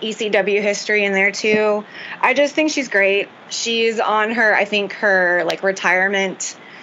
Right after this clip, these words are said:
tour, basically, like, until she loses, and that's when she's done. Um, her outfits are fabulous, and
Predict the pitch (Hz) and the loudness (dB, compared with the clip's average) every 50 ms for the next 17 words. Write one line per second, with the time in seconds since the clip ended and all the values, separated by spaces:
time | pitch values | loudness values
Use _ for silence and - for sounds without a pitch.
0 | - - - - - - - 277 247 247 247 240 233 240 240 254 - 262 247 - | -20 -20 -18 -12 -6 -2 0 2 2 4 4 2 4 2 2 2 0 -2 -2 0
1 | 247 247 247 247 240 208 180 180 208 208 208 233 220 - - 226 190 196 202 202 | 0 2 2 2 2 2 2 0 0 -2 -2 -2 -4 -2 -2 -2 0 2 2 2
2 | 196 214 208 208 208 208 202 196 196 - 170 180 147 160 175 - 190 196 190 185 | 2 2 2 2 2 0 -2 -4 -4 -4 -2 0 0 -2 -2 -2 -2 -2 -2 -2
3 | 196 185 170 170 208 196 202 202 190 190 196 202 196 - - - - - - - | -2 -2 -2 0 2 2 4 4 2 2 0 -2 -4 -8 -14 -16 -18 -18 -20 -20
4 | - - - 185 180 160 160 170 180 208 247 - 214 214 214 208 - 214 214 214 | -12 -4 -2 0 0 0 -2 -2 -2 0 2 2 2 2 2 0 0 -2 -2 -2
5 | 220 208 - 214 196 185 180 190 185 180 180 180 180 - - - - - - 165 | -2 -2 0 2 2 2 2 2 2 2 0 -2 -2 -6 -8 -10 -8 -6 -6 -4
6 | 156 151 151 120 117 127 | -4 -4 -6 -6 -8 -10